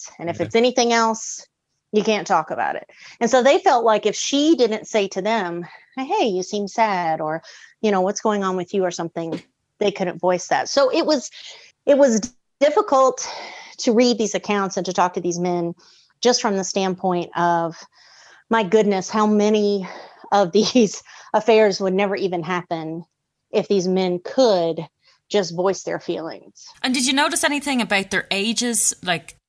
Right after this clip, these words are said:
Speaker 3: that they differed, the cheating differed between the certain kind of older man and younger man?
Speaker 1: Not really. I talked to men between the ages of twenty-seven and seventy,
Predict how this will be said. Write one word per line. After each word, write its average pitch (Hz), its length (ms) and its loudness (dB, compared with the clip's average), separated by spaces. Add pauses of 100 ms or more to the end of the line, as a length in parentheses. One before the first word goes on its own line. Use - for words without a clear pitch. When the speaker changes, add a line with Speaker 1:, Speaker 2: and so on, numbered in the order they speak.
(140)
Speaker 3:
that 170 160 -10
they 170 120 -2
differed, 202 540 0 (880)
the - 60 -14
cheating 185 360 -2
differed 175 420 -6
between 175 420 -8
the 165 80 -8
certain 170 360 -4
kind 170 180 -4
of - 300 -10
older 170 280 -4
man 165 260 0
and 165 120 -6
younger 190 240 -6
man? 226 280 -4 (540)
Speaker 1:
Not 440 200 2
really. 359 300 6
I 254 120 0
talked 381 200 0
to 339 60 -2
men 311 200 2
between 262 240 -2
the 214 120 -2
ages 226 200 -2
of 185 120 -4
twenty-seven 240 560 0
and 170 140 -8
seventy, 175 680 -6